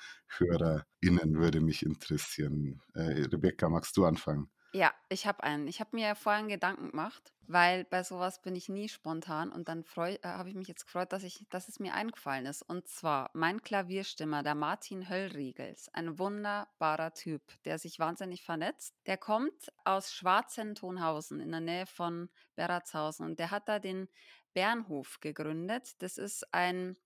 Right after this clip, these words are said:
Speaker 2: ja, wie so eine Art Verein. Ähm, die machen verschiedene Kulturveranstaltungen dort. Zum Beispiel haben sie so eine Sommerakademie von Bildhauern,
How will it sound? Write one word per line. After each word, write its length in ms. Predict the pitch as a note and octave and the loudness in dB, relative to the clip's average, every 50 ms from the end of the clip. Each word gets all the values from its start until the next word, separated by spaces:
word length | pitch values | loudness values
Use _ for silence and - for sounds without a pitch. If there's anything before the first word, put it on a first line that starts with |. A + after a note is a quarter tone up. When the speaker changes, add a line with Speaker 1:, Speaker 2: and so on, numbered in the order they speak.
| _ | _
Speaker 2:
ja, 340 | - F3 E3+ F3 F#3+ G3 F#3+ | -4 2 4 6 6 6 4
wie 80 | F#3 F#3+ | 0 -6
so 120 | - G3 | -6 -4
eine 140 | F#3+ E3+ - | -2 0 2
Art 180 | F3 G3 - | 0 0 0
Verein. 580 | - - F3 - - D#3+ D#3 D#3+ E3+ G3+ B3 D#4+ G#4 - - | 0 0 0 2 2 2 2 4 2 2 2 0 -2 -2 0
Ähm, 560 | - F#3 F#3 F#3 F#3 F#3 F#3 F#3+ F#3 - - - | 0 0 2 0 -2 -4 -4 -4 -6 -8 -8 -8
die 80 | G3 F#3 | -6 -4
machen 280 | F#3 F#3 - G#3+ G#3 | -4 -4 -4 -6 -8
verschiedene 440 | - G3+ G3+ - G#3 G3 G3+ G3 F#3+ | -8 -8 -8 -6 -6 -6 -4 -6 -8
Kulturveranstaltungen 1600 | - - G3 F#3 F3+ - - A3+ A#3+ A#3+ A#3 - - - - - F#3 - G3+ G#3+ A3+ - - - G3+ G3+ G3+ G#3 G3+ G#3 G3 G3 F#3+ | -6 -6 -8 -8 -8 -6 -4 -2 -2 0 0 -2 -2 -4 -4 -2 0 0 0 -2 -4 -6 -4 -2 -2 -2 -2 -2 -6 -6 -6 -4 -2
dort. 240 | F#3+ F#3 F#3 - | -2 -2 -2 -2
Zum 160 | - G3 F3+ F3 | -6 -6 -2 0
Beispiel 460 | F3 F3+ F#3 - - - F#3+ F3+ F#3+ | 0 0 0 -2 -6 -8 -8 -4 -4
haben 220 | F3+ F3+ F3+ F#3 | -2 -2 -2 -4
sie 300 | F#3+ F#3 F#3 F3+ F#3 F3+ | -4 -2 -2 -2 -2 -2
so 120 | F3+ - F3+ | -4 -6 -6
eine 140 | F3 F3 | -6 -6
Sommerakademie 1000 | F3 - F#3 F3+ F#3+ G3+ G3+ - - - - - G3+ F#3+ F3+ F#3+ F#3 F#3 F#3+ G3 F#3+ | -4 -4 -4 -2 0 0 0 0 0 -4 -4 -4 -6 -6 -4 -4 -4 -4 -4 -6 -6
von 240 | - - F3 F3 E3+ | -6 -8 -8 -8 -4
Bildhauern, 920 | - G#3 G#3+ G#3+ - - F#3+ F3+ F#3 F#3 F#3 F#3 F#3+ F#3 F#3 F#3 F#3 | -2 -2 -2 -2 -4 -2 0 0 2 2 2 0 -2 -2 -4 -6 -8